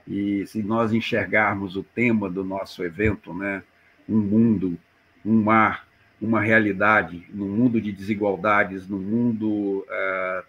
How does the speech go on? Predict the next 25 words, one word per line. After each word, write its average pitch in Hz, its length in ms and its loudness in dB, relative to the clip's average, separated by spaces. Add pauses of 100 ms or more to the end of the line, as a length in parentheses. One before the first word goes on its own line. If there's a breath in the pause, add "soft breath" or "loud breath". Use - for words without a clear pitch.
tão 123 300 4
tenso 117 520 0
como 104 240 -6
vivemos 98 540 -4
agora, 95 720 -2
né, 98 340 -10
eu 101 200 -4
acho 101 300 -4
que 101 440 -6
é 101 40 -6
uma 104 120 -8
oportunidade 95 680 -10
fantástica - 720 -4 (680 soft breath)
de 101 720 0 (160)
termos 101 460 -2
a, 95 360 0
uma 95 360 -6
apresentação 107 920 0
que - 100 -14
vai 104 300 2
nos 101 160 -4
levar 107 400 4
para 104 160 0
um 104 160 -2
mundo 113 500 2